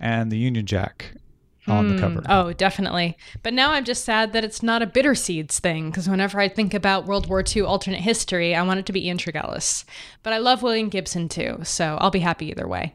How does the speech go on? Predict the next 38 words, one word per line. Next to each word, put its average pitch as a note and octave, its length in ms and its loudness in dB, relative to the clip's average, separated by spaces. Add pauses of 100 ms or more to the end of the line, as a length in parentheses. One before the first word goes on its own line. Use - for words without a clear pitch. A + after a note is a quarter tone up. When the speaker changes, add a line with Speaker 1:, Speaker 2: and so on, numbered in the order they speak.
(160)
Speaker 1:
Well, A#2+ 140 -4
I D#3 120 4
always B2 240 0
think G#2+ 420 -6
of F#2+ 380 0
Man G2 180 0
in F2 80 -8
the F2+ 60 -8
High A2 180 2
Castle G#2 540 -6
from G2 120 -6
Philip G3 260 0
Speaker 2:
Oh, F#2+ 40 2
Speaker 1:
K. F#2+ 60 2
Dick F2+ 100 -2
Speaker 2:
right, F3 320 0
of - 60 4
Speaker 1:
as A#2 160 -2
well. E3+ 160 6
Speaker 2:
course. G#2 220 2
That A#3+ 200 2
is B3 100 0
Speaker 1:
But - 20 -8 (180)
Speaker 2:
the A3 60 8
Speaker 1:
I G#3 40 10
do F#3 120 4
think - 60 2
of E3+ 60 2
Speaker 2:
classic. F#3+ 40 0
Speaker 1:
Ian G3 200 0
Speaker 2:
Yeah. E3+ 240 0
Speaker 1:
Tregillis. - 240 -6 (320)
Speaker 2:
That F3 160 0
is E3+ 140 -4
the F3 80 -2
classic - 480 -4
for - 120 -6
sure. - 340 -2